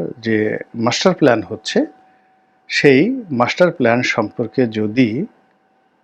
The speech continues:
আওয়ামী লীগ সচেতন না হয়, তাহলে আমি যে শিরোনামটি ব্যবহার করেছি, আওয়ামী লীগের ইন্তেকাল,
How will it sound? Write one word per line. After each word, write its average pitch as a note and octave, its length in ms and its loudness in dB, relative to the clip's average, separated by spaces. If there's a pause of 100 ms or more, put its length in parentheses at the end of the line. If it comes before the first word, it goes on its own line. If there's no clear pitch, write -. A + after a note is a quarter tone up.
(120)
আওয়ামী G#2+ 280 2
লীগ G#2+ 120 -6
সচেতন C3 520 -2
না C3+ 160 4
হয়, A#3 220 2 (880)
তাহলে C3 240 4
আমি D#3 380 4
যে C#3+ 420 2
শিরোনামটি D3+ 840 2 (1300)
ব্যবহার A#2 480 0
করেছি, A2+ 340 -2
আওয়ামী A2+ 240 2
লীগের A2 200 -4
ইন্তেকাল, A#2+ 500 0